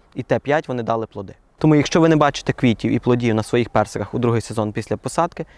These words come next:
це абсолютно нормальна річ. Але вже на третій сезон ми ситуацію можемо повністю виправити. Як бачите, я вже показував, тут обрізка, бачите, пагони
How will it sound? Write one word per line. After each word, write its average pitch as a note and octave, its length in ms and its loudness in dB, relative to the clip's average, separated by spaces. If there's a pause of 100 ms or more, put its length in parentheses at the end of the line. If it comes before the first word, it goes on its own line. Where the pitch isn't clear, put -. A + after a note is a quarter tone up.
(240)
це D#3 300 2 (160)
абсолютно D#3 480 -2
нормальна G#2+ 400 -2
річ. - 280 -20 (420)
Але C3+ 160 4
вже B2+ 140 2
на A#2+ 80 4
третій A2+ 320 0
сезон D#3 340 -4
ми C#3 80 -2
ситуацію A#2+ 460 0
можемо A2+ 200 -4
повністю A2+ 440 -4
виправити. G#2+ 520 -10 (400)
Як A2+ 100 -6
бачите, A2 380 0 (340)
я A#2 60 0
вже A2+ 120 -4
показував, D#3+ 440 0
тут A#2+ 180 -4
обрізка, A#2+ 440 0
бачите, A#2 300 -2
пагони A#2 460 0